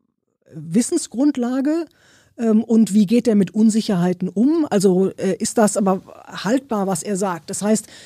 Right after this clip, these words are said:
wenn jetzt jemand sagt, „Aber ich habe eine Studie, die irgendwas anderes nachweist“, dann muss man sagen, „Okay, das, das ist auch dann, du kannst gerne deine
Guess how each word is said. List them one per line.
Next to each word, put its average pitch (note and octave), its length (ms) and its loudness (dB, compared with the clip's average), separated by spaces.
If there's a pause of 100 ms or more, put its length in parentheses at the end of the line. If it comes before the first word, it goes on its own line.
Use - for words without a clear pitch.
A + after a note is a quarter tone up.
(300)
wenn G#3+ 160 6
jetzt A3 240 4
jemand G#3+ 260 4
sagt, G#3+ 460 -2
„Aber G3 220 0
ich G#3 120 -4
habe A3+ 160 -2
eine G#3 140 2
Studie, A3+ 360 6
die F#3+ 80 2
irgendwas G#3+ 300 0
anderes A#3+ 340 2
nachweist“, D#3+ 640 -6
dann G#3 120 0
muss G3+ 120 -2
man G3+ 100 0
sagen, G3 340 -2 (220)
„Okay, F#3+ 380 2
das, - 240 0 (380)
das - 280 -6
ist - 140 -8
auch - 120 -4
dann, F#3+ 260 4 (240)
du - 80 -20
kannst G#3 240 2
gerne G#3+ 280 4
deine G3 440 2